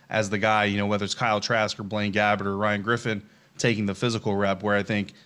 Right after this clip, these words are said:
I don't know, maybe, like, offensive line, like, taking a mental rep as an offensive lineman,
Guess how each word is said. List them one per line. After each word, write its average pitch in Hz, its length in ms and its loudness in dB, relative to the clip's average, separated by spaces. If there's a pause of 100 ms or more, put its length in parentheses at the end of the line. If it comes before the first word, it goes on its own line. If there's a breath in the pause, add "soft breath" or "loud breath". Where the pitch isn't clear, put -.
(420 soft breath)
I 127 120 0
don't 113 140 4
know, 107 120 4
maybe, 110 300 2
like, 107 160 2
offensive 117 480 0
line, 110 360 0
like, 104 220 -2
taking 127 280 0
a 107 40 2
mental 110 360 2
rep 113 240 2
as 104 140 -2
an 107 60 -4
offensive 107 380 -2
lineman, 107 480 0